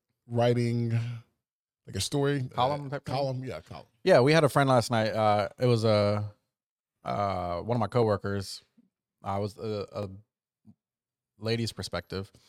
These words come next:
Speaker 2: Um, we were kinda all just talking about our dating experience, um, especially being, uh, you know, black guys in Oklahoma.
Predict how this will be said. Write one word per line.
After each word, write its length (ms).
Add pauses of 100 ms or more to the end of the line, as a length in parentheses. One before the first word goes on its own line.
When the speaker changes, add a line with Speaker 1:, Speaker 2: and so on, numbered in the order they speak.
(300)
Speaker 2:
Um, 640
we 80
were 60
kinda 200
all 80
just 140
talking 140
about 80
our 100
dating 380
experience, 760 (120)
um, 760
especially 380
being, 560 (680)
uh, 240
you 100
know, 60
black 300
guys 320
in 80
Oklahoma. 720